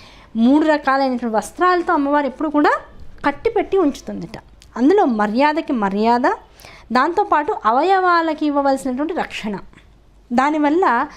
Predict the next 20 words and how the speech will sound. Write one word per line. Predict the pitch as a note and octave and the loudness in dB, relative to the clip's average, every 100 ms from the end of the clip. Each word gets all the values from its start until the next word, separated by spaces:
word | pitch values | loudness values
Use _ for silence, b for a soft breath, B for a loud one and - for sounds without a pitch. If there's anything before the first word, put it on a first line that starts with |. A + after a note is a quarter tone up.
| B B | B B
స్త్రీ | - D4 F#4+ A4 | -8 0 2 2
యొక్క | G4+ - - B4 - - | 0 -4 -4 -4 -4 -4
అవయవ | G3+ A#3+ C4 D#4 | 0 2 2 0
పోషణ, | - G3+ G3 - F#3 - - - - - | -4 -10 -8 -6 -8 -10 -16 -20 -20 -6
శరీర | B3+ A#3+ C4+ | -2 0 0
పోషణ | D4 G3+ F#3+ - F#3 - - | -4 -8 -8 -8 -10 -14 0
ఇన్ని | B3+ C4+ | 2 4
ఉంటాయి. | B3 G3+ F#2+ - B B B B B | 2 -2 -6 -16 B B B B B
నిజం | A3+ D4 | 0 0
చెప్పనా, | F4 D4+ C#4+ D4 C#4+ G#3+ - | 2 0 0 0 0 -2 -8
అందరూ | - A#3+ D#4+ F#4+ F#4 D#4+ F4+ F4 - - _ - - | -8 -4 0 2 2 2 -2 -6 -14 -20 _ -20 -8
విస్మయం | A#3+ - D4+ D#4 D4+ C4 | -6 -2 0 2 0 -2
చెందవచ్చు, | A3 A#3 B3 B3 - F4+ F#4 - - - | 0 0 0 -2 0 0 -2 -12 -20 -12
డౌట్ | G#3+ A3 B3+ B3+ | -2 0 0 -2
పడచ్చు, | B3 A3+ A3 - A3 - - - | -4 -4 -6 -10 -12 -14 -8 -2
కానీ | D4+ | 2
నేను | E4 C4 A#3 | 2 0 -4
చెప్పే | G#3 D4+ | -2 -2
విషయం | C#4+ B3 | -2 -4
ఏంటంటే | G#3 F#3+ F#3+ A3+ | -8 -10 -12 -12